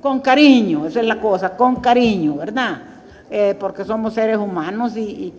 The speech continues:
y necesitamos un poquito de ternura, ¿verdad?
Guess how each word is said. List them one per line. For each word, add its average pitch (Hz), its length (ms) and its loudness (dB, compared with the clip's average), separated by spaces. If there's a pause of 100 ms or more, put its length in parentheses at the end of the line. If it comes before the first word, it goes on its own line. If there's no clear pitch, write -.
(280)
y 262 120 -4
necesitamos 269 720 0 (100)
un 392 100 -2
poquito 262 600 0
de 220 120 2
ternura, 196 760 -2
¿verdad? 202 480 0